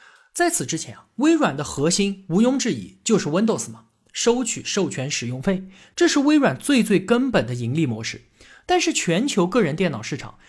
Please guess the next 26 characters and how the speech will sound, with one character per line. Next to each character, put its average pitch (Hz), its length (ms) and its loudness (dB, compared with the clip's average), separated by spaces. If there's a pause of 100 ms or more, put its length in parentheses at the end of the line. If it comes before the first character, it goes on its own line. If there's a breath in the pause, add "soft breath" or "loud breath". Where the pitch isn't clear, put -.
(140 soft breath)
经 330 220 0
历 320 120 4
了 202 120 2
几 123 280 -4
十 185 220 -2
年 175 180 0
的 175 80 0
迅 302 320 2
猛 160 200 -2
增 190 220 -4
长 180 200 -4
之 170 140 -4
后， 233 340 0 (260 loud breath)
已 202 140 4
经 294 160 0
进 339 200 2
入 240 140 2
到 202 160 2
一 156 100 -2
个 202 100 -2
下 208 360 0
降 240 200 -2
的 143 80 -2
通 120 220 -4
道 117 160 -6
了， - 160 -20